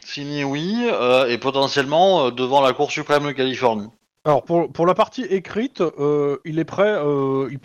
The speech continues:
Speaker 2: il te dit clairement qu'il pense que, que ce soit lui ou la moitié de ses hommes sont prêts à s'engager sur leur nom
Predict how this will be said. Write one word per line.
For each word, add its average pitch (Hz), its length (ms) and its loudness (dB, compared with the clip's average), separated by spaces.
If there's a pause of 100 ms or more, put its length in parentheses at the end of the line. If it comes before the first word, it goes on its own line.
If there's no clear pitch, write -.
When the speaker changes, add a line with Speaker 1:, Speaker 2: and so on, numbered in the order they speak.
Speaker 2:
il 147 60 -10
te 170 80 -2
dit 160 160 -4
clairement 165 480 0
qu'il 131 600 -2 (160)
pense 165 240 2
que, 127 320 0 (180)
que 165 100 2
ce 147 120 -2
soit 185 120 6
lui 185 300 -6
ou 139 120 -10
la 147 100 -2
moitié 151 240 -2
de 147 40 -10
ses 139 140 -4
hommes 196 160 0 (480)
sont - 200 2
prêts 202 220 4
à 156 80 2
s'engager 151 420 -2
sur 147 300 -2
leur 135 220 2
nom 147 260 0